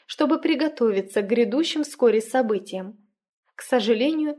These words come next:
этой сфере Божьего дела не уделяется должного внимания. Из-за нерадивого отношения к ней многое было упущено. Так что этот вопрос следует поднять на должный уровень, ибо к санитарной реформе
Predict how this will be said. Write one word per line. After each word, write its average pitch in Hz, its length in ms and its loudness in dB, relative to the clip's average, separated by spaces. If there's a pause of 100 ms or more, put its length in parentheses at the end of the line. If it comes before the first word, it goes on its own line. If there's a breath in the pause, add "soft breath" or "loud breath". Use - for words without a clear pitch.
(160 soft breath)
этой 349 300 2
сфере 285 400 2
Божьего 233 480 4
дела 285 480 0
не 269 160 2
уделяется 247 680 2
должного 220 520 2
внимания. 214 720 -2 (520)
Из-за 254 320 2
нерадивого 233 760 4
отношения 240 680 -2
к - 80 -14
ней 214 320 -4 (160 loud breath)
многое 240 580 4
было 208 240 4
упущено. 208 680 -2 (800)
Так 339 240 2
что - 180 2
этот 262 280 6
вопрос 208 400 0
следует 285 500 2
поднять 247 520 2
на 233 180 2
должный 247 500 2
уровень, 202 800 -6 (360)
ибо 240 260 2
к 240 80 -6
санитарной 226 720 2
реформе 302 560 -2